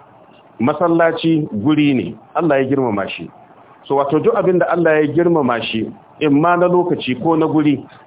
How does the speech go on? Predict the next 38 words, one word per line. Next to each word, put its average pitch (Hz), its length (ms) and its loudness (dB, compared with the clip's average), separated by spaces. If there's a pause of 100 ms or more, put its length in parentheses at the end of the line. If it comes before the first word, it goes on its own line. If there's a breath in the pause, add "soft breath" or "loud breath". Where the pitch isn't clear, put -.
ka 120 80 -4
ba 139 160 0
shi 131 120 -4
darajarsa. 104 600 -6 (840)
Misalinsa 180 560 0
shi 165 160 0
ne, 147 240 0 (500)
idan 139 260 0
ma 208 140 2
mutum 170 260 0
ya 151 80 0
zamanto 151 400 -2
fasiki 139 480 -4
ne, - 180 -6 (960)
idan 160 240 -2
aka 170 140 -4
ce 170 140 -2
maka 156 220 0
Ramadan 139 420 0
ya 156 180 4
zo, 220 300 -2 (460)
ka 113 80 -6
yi 135 100 0 (160)
iya 156 160 2
ƙoƙarinka 143 720 -2
ka 117 120 -4
daina 127 280 2
fasikancin 123 640 -4
har 127 120 -4
watan 131 260 -2
ya 98 80 -2
wuce. 95 320 -8 (720 loud breath)
Idan 175 480 2
ka 190 100 2
yi 190 120 6
wula-, 185 520 2
idan 175 380 0
ka 185 260 -2